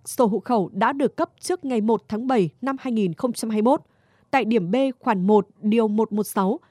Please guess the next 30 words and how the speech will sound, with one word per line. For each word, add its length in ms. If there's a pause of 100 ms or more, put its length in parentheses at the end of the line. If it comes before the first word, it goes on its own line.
(200)
và 200
cụm 200 (100)
từ 220 (440)
hoặc 300
sổ 220
hộ 160
khẩu 320
đã 180
được 240
cấp 140 (100)
trước 220
ngày 140
một 220
tháng 180
bảy 200 (160)
năm 180
hai 120
nghìn 200
không 200
trăm 160
hai 120
mươi 100
mốt 100 (400)
tại 140
khoản 340
ba 220 (160)
điều 180
một 180
ba 140
mươi 280